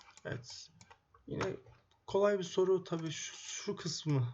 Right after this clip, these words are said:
notun, defterimizde notu bile var bunun. Kalanlı bir bölme işlemi dediği zaman durum değişiyordu. Kalanlı dediği için en küçük değerde bir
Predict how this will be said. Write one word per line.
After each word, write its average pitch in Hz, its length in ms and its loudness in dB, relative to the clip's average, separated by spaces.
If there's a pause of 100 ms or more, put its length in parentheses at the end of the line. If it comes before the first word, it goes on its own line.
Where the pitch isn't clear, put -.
(180)
notun, 123 440 6
defterimizde 117 500 4
notu 113 280 2
bile 110 220 6
var 127 200 4
bunun. 143 200 2
Kalanlı 127 480 8
bir 139 200 8
bölme 120 260 12
işlemi 113 260 2
dediği 120 220 4
zaman 156 300 2
durum 139 240 4 (320)
değişiyordu. 120 640 4 (300)
Kalanlı 123 540 6 (160)
dediği 143 180 2
için 120 260 -2
en 151 180 8
küçük 120 340 -4
değerde 131 400 2
bir - 200 0